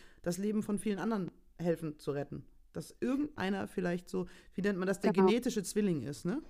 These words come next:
Speaker 2: Genau, und man muss dazu sagen, ähm, ich meine, gehört nämlich zu haben von dem einen Arzt,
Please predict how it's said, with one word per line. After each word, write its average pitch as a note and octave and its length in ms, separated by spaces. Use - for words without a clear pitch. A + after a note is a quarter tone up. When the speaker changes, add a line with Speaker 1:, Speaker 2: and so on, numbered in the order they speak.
Speaker 2:
Genau, G3+ 300
und G#3+ 80
man A#3 100
muss C#4 120
dazu C#4 200
sagen, C4 320
ähm, A3+ 260
ich G#3 100
meine, B3 220
gehört A#3 320
nämlich A#3+ 180
zu A3+ 160
haben A3+ 160
von A#3 140
dem A3 120
einen A3 200
Arzt, A#3 280